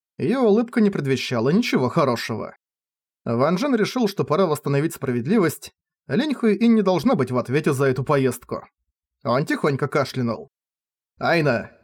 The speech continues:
эм, <clears throat> уважаемая принцесса,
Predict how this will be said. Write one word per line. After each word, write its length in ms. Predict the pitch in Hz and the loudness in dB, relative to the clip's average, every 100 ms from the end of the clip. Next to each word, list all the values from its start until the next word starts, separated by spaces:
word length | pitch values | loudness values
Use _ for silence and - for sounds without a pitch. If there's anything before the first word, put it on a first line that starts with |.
| _ _ _ | _ _ _
эм, 300 | 135 123 120 - 196 120 - | 0 0 0 0 0 -2 -8
<clears throat> 380 | - - - _ | -20 -20 -20 _
уважаемая 480 | 120 131 190 226 196 | -2 0 2 4 2
принцесса, 640 | 196 151 - 131 - - | 2 0 0 -2 -4 -12